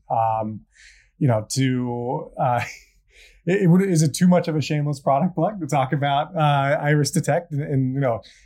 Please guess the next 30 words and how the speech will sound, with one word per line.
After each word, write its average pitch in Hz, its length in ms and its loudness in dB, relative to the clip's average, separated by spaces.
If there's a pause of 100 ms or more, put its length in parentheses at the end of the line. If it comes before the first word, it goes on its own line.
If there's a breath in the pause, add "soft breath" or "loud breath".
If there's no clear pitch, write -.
(140)
picking 160 280 6
up 151 180 -2
these 143 240 -4
phishing 143 260 -2
domains 160 400 -2
in 123 100 -6
real 127 180 -6
time 139 280 -4
and 123 120 -8
then 110 120 -12
scoring 123 420 -4
them 143 300 -2
within 135 380 -4
a, 147 300 -4
you 143 100 -4
know, 117 320 -6
uh, 135 280 -4
a 127 80 -2
handful 127 440 -4
of 117 80 -6
minutes - 580 -6
to 120 280 -2
try 127 280 0
and 123 100 -4
get 123 240 -6
kind 127 140 -2
of 104 100 -8 (440 soft breath)
accurate 135 400 -2
risk 127 220 -2
scores 139 440 -4